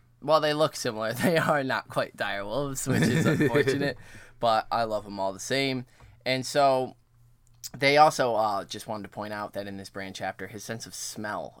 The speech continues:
Speaker 1: is heightened, and it seems to be more of
Speaker 2: Yeah,
Speaker 1: his
Speaker 2: and,
Speaker 1: connection
Speaker 2: uh,
Speaker 1: with
Speaker 2: I
Speaker 1: Summer.
Speaker 2: was talking to Zach after, after we had recorded that episode and after I read your email, 'cause,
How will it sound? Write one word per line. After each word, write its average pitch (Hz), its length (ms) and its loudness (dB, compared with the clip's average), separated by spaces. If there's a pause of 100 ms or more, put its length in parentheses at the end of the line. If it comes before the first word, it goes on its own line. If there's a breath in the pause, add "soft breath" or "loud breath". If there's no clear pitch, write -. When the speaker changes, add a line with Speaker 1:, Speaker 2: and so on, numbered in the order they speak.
Speaker 1:
is 85 240 -12
heightened, 73 480 -12
and 69 240 -16
it 78 100 -18
seems 87 340 -10
to - 80 -16
be 87 220 -14
more 92 200 -10
of 117 60 -2
Speaker 2:
Yeah, 127 120 2
Speaker 1:
his 107 120 -10
Speaker 2:
and, 127 80 -4
Speaker 1:
connection 110 300 -2
Speaker 2:
uh, 98 60 -2
Speaker 1:
with 95 100 -4
Speaker 2:
I 87 40 -8
Speaker 1:
Summer. 120 220 2
Speaker 2:
was 143 100 0
talking 147 260 2
to 127 80 -2
Zach 113 320 0
after, 107 680 -2
after 101 260 -4
we 101 260 -6
had 90 120 -6
recorded 98 460 -6
that 95 120 -4
episode 92 580 -8
and 87 140 -10
after 87 220 -8
I 92 40 -4
read 90 220 -6
your 87 80 -8
email, 90 400 -8
'cause, 87 280 -12